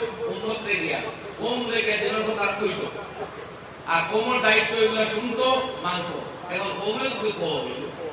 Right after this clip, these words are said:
এক আলিমে আইয়া দিনের মাসলা কইলা, তা এমন মানুষ জমাইয়া মসজিদে ডাকলা, সব জায়গায় কোনো ভাই তাহলে বদলা হয়ে দিয়ে আইতাম নি।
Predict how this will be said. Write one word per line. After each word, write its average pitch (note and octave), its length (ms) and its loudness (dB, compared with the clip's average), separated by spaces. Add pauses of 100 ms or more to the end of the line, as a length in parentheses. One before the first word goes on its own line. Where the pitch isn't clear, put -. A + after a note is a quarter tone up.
(340)
এক D#3 100 0
আলিমে F#3 380 0
আইয়া F3+ 240 4
দিনের E3+ 320 -2
মাসলা - 340 -2 (100)
কইলা, D#3+ 240 0 (600)
তা D#3+ 80 -2
এমন F#3 260 0
মানুষ F3+ 240 -2
জমাইয়া F3 320 0
মসজিদে F3 340 -4
ডাকলা, D#3 460 0 (800)
সব G#3+ 240 -4
জায়গায় F#3 200 0 (100)
কোনো E3+ 120 -4
ভাই E3 200 2
তাহলে D#3 220 0
বদলা D3 280 -4
হয়ে D3+ 280 0
দিয়ে D3 180 0
আইতাম C3 300 -2
নি। B2 120 -8